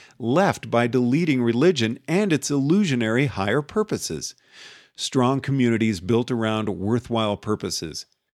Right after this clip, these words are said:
That would be the shape I would like to see for the post-religious age, or whatever fraction of humanity has then gotten so far in their lives. Although,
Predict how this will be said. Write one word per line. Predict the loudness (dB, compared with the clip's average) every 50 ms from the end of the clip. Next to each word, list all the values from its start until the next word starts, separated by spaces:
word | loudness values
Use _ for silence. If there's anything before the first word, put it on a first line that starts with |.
| _ _ _ -16
That | -6 -2 0 0 0 0 -2
would | -2 0
be | 0 0 0
the | 0 -2
shape | -4 -4 0 2 2 2 2 0
I | -2 -4
would | -4 -4 -4 -2
like | 0 0 0 0 -2 -6
to | -8 -8
see | -6 -4 -2 -2 -2 -2
for | -2 -4
the | -4 -4
post-religious | -6 -6 -4 -2 -2 -2 -4 -4 -6 -4 -2 2 2 2 2 2 0 -2 -4 -4
age, | -4 -2 -2 -2 -2 -4 -6 -10 -16 _ _ _ _ _ _
or | -4 -4 -2
whatever | 0 0 2 2 2 2 0 -2
fraction | -4 -4 -2 0 0 0 0 -2 -4 -4 -4
of | -4 -4 -4
humanity | -4 -2 -2 0 0 0 0 0 0 0 -2 -2
has | -2 -4 -6 -4 -4
then | -4 -2 -2 -4 -4
gotten | -2 0 0 0 -2 -4 -8 -8
so | -6 -2 -2 -2 -2
far | -2 -2 -2 -2 0 0 -2
in | -2
their | -2 -2 -2
lives. | 0 0 -2 -2 -2 -4 -4 -6 -10 -16 _ _ _ _ _ _ _ _ _ _ _ _ _ _ _ _ _ _
Although, | 0 2 4 4 6 8 8 8 8 6 2 -2 -6